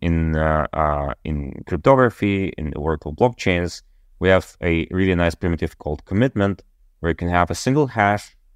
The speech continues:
that kind of is a fingerprint of, of multiple things. Like, uh, usually we pack it in a Merkle tree, and you have, uh, a lot of, uh, leaves at the bottom of the Merkle tree, and then you have one hash, the root hash of this Merkle tree,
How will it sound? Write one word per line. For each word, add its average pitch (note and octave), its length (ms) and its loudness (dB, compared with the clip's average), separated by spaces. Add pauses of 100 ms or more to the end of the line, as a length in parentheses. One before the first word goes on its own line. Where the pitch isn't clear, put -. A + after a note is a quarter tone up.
(460)
that F#2 440 2 (920)
kind D2+ 200 -2
of - 160 -14 (280)
is G2+ 160 0
a G#2+ 60 0
fingerprint G#2 760 2
of, F2+ 220 0
of F2+ 200 -4
multiple E2+ 380 2
things. - 480 -6
Like, - 280 -8
uh, - 40 -10 (100)
usually G#2 540 0
we F#2 140 2
pack F2 220 2
it F2 140 -2
in D#2+ 100 0
a D#2+ 60 0
Merkle F2 360 0
tree, D#2+ 280 -4
and D2+ 140 -4
you D2+ 100 -2
have, D2+ 180 -4 (720)
uh, D#2 280 2 (100)
a F#2+ 60 2
lot A2 260 6
of, B2 240 -2 (260)
uh, F2 600 2
leaves G2+ 400 -2
at E2+ 100 -6
the F2 60 -8
bottom G#2+ 340 0
of F#2 120 -2
the E2+ 60 -6
Merkle E2+ 300 -2
tree, - 220 -10
and G#2 100 0
then F#2+ 100 2
you F#2 120 0
have F2+ 160 0
one A#2 260 2
hash, A2+ 400 -2
the F#2+ 140 -4
root G#2+ 180 -8
hash G2 180 2
of F2+ 100 -8
this - 180 -8
Merkle F2 240 -6
tree, A#2 280 0